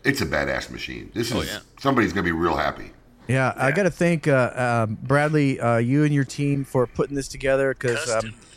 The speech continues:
Speaker 3: uh, Bradley and the guys at Alec Bradley put this together,
Speaker 2: Look at that
Speaker 3: um,
Speaker 2: thing.
Speaker 3: for us to give away tonight. Now,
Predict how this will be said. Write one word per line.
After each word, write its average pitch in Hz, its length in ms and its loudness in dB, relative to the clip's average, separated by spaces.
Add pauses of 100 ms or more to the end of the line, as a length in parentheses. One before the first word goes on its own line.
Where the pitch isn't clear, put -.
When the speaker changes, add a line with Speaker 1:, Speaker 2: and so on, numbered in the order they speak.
(480)
Speaker 3:
uh, 113 220 2
Bradley 143 520 2
and 135 140 2
the 127 40 0
guys 131 420 2
at 123 80 -4
Alec 120 240 2
Bradley 127 300 0
put - 220 -4
this 127 160 -4
together, 123 680 0
Speaker 2:
Look - 40 -8
at 101 60 0
that 101 140 2
Speaker 3:
um, 92 60 -2
Speaker 2:
thing. 92 160 -6
Speaker 3:
for 135 240 2
us - 360 -4 (360)
to 139 80 -2
give 143 180 0
away 135 280 4
tonight. 123 400 -2
Now, 147 320 2